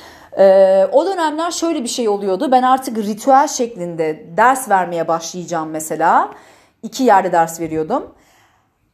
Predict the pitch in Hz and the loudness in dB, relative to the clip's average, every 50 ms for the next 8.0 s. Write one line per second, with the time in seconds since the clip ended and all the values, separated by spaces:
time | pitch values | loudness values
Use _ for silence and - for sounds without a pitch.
0 | _ _ _ _ _ - 349 403 415 - - 214 208 302 359 339 - - 330 359 | _ _ _ _ _ 2 4 4 4 4 2 -2 -4 -4 -2 -2 0 2 2 2
1 | 392 381 359 320 - 330 320 - 415 392 - 381 370 339 339 330 285 233 233 220 | 2 0 -4 -6 -6 -6 -6 -4 -6 -4 -2 -2 0 0 0 0 0 2 2 0
2 | 208 202 202 185 190 190 - 185 185 190 196 277 320 269 277 285 277 294 294 285 | 0 2 0 0 0 -2 -4 -4 -2 -2 -2 0 2 2 2 2 2 2 2 2
3 | 269 269 - 240 214 214 247 240 - 247 214 196 262 330 349 302 233 277 247 - | 0 2 2 0 2 2 0 0 0 0 2 2 2 2 2 0 -2 -2 -2 -2
4 | - 240 220 220 220 214 - 285 302 349 359 339 240 180 156 156 247 - - - | -4 -6 -6 -4 -6 -4 -2 0 0 0 0 0 0 0 0 0 -2 -4 -8 -12
5 | - - _ _ - - - - - - _ _ _ _ _ _ - 233 247 254 | -14 -16 _ _ -18 -18 -16 -16 -20 -20 _ _ _ _ _ _ -2 0 0 0
6 | 233 247 - 311 349 359 330 285 269 262 262 262 208 202 233 240 240 247 262 285 | 0 -2 -2 2 2 4 4 6 6 4 4 2 2 2 4 4 4 2 0 -2
7 | - - 277 277 226 247 240 220 208 190 175 170 160 151 151 151 160 190 247 302 | -4 -6 -6 -6 -6 -4 -6 -6 -4 -4 -2 -2 -2 -2 -2 -2 -4 -4 -4 -6